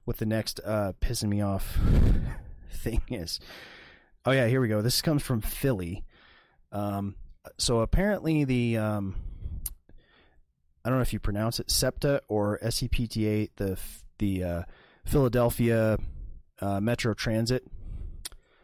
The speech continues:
Um, from what I understand, they have signs on their buses that say that we're asking all passengers to, asking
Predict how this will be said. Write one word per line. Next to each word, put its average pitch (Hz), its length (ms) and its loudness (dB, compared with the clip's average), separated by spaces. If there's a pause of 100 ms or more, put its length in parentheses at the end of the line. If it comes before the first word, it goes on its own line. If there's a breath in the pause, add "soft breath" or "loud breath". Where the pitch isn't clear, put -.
(300 soft breath)
Um, 104 280 -2
from 113 200 0
what 117 100 2
I 131 140 2
understand, 139 520 4
they 110 60 4
have 107 140 2
signs 127 380 2
on 127 200 2
their 135 260 2
buses 113 680 2 (500 soft breath)
that - 180 0
say 113 540 2 (400)
that 101 160 -2
we're 107 160 -2 (140)
asking 147 500 2
all 123 360 4
passengers 95 800 2
to, 95 380 0 (160)
asking 95 440 -2